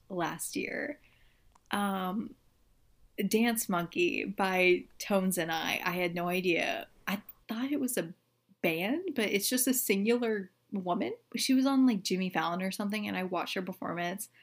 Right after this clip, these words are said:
<sighs> Look, no shade to this girl. The voice, I don't know how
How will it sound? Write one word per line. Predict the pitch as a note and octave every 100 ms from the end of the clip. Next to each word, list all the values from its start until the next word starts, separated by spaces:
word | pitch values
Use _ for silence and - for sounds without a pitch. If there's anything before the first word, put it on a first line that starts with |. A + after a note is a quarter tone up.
| - _ _ _ _ -
<sighs> | - - - -
Look, | A3 A#3+ B3+
no | A#3 B3+ D4 F4
shade | - - F#3 F3+ F3 F3
to | F3
this | D#3+ -
girl. | - - - G3+ - - - - - _ _ _ _ _ _ _ _ _ _ _
The | G3 G#3+
voice, | F3+ F3+ - F3+ - -
I | A3 A#3 -
don't | A3 G3 F#3
know | F3+ F#3
how | F3